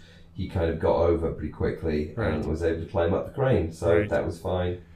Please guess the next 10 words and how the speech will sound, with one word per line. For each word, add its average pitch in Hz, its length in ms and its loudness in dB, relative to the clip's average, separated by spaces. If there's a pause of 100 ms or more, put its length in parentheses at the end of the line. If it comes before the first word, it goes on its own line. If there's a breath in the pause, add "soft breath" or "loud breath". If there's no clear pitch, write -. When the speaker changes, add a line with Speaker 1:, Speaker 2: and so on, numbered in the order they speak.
(320 soft breath)
Speaker 2:
That 156 280 6
bit, 170 220 6
I 156 80 8
guess, 147 300 2
the, 135 200 4
the 143 320 2
alien 196 600 4
and 143 680 0
the, 131 640 -4
the 123 180 0